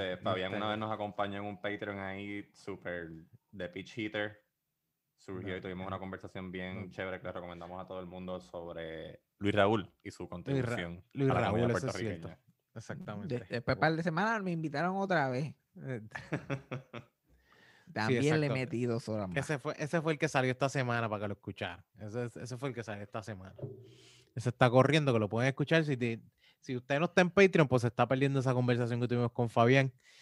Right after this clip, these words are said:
Speaker 2: Que by the, que by the way, eh, eh, nos dice eso, que está, está resolviendo, tirando boquete, y nosotros decimos, "Mira, pues vente, para que vengas con nosotros".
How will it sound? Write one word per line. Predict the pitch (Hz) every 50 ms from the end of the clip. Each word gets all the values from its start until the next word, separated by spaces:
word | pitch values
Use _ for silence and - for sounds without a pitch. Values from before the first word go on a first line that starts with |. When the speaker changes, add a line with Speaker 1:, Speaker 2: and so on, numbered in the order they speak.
| - - - - _ _
Speaker 2:
Que | - 143 131
by | 127 127 131 123
the, | 120 120 - _ _ -
que | - 151
by | 135 131 135 135
the | 131 123
way, | 113 113 143 165 165 139 113 - _
eh, | - 127 113 107 107 107 - -
eh, | - 127 120 110
nos | 110 113 120 123 123 117
dice | 113 139 139 - - 185 160 160 175 196
eso, | 202 175 - 190 180 175 160 - - _
que | - 123 117 117 110 80 110
está, | 120 - - 127 120 127 139 147 139 - -
está | 127 - 143
resolviendo, | 143 156 165 175 170 156 151 170 180 185 185 170 170 165 160 - _ - - _ _
tirando | - 139 139 139 139 147 165
boquete, | 175 175 165 196 190 165
y | 165
nosotros | 139 135 135 151 156
decimos, | 147 165 156 131
"Mira, | 113 135 165 185
pues | 143 127 101 - _
vente, | 104 120 147 175 170 175 156 117
para | - _ - 117 110
que | 98 120 110
vengas | 110 123 139 147 170 165
con | - 185 175
nosotros". | 170 160 143 - 160 165 165 143 143 113 104